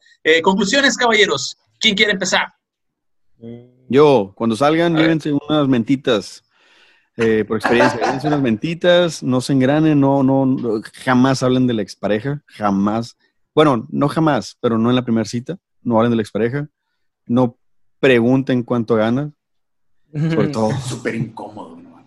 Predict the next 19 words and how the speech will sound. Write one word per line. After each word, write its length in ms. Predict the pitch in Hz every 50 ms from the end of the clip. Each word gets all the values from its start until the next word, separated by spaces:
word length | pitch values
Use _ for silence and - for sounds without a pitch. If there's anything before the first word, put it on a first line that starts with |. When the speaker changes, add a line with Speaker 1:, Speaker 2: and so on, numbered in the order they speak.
| _ - -
Speaker 2:
Y 420 | - 135 135 135 131 127 127 123 120
váyanse 360 | 117 135 180 202 185 180 175
relax, 360 | 151 131 131 160 214 202 -
también 260 | - 143 131 135 139 147
no 100 | 147 139
se 80 | 151
va-, 100 | 143 147
no 120 | 135 127 123
se, 180 | - 147 135
no 100 | 123 123
se 100 | 123 139
intensen 580 | 135 131 120 110 104 127 131 127 123 120 117 110
muchísimo 600 | 107 110 113 107 101 123 113 131 120 107 95 95 101
en 140 | 104 104 95
todos 320 | - - 127 127 127 131 127
los 80 | 120
sentidos. 500 | 110 107 101 120 127 117 107 - - _ _ _ _ _ _ _ _ _ _ _ _
Speaker 1:
Ujú. 300 | - 135 139 143 156 185 - _ _ _ _ _
Ok, 140 | 127 127